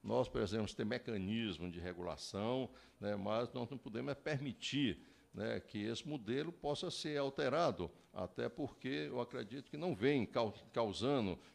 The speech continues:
desequilíbrio e nem certa competitividade para o nosso país. Na época que foi construído, né, justamente,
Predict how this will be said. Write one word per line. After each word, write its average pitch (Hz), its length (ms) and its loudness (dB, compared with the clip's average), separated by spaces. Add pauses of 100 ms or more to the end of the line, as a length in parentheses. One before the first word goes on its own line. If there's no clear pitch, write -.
desequilíbrio 107 960 0 (160)
e 107 100 -4
nem 123 300 0
certa 127 320 -2
competitividade 113 1300 -4 (300)
para 110 400 0
o 107 140 -2
nosso 110 340 0
país. 87 500 0 (320)
Na 101 360 -2
época 175 260 0
que - 80 -12
foi 131 160 0
construído, 98 580 -4
né, 95 220 -2 (680)
justamente, 92 840 -4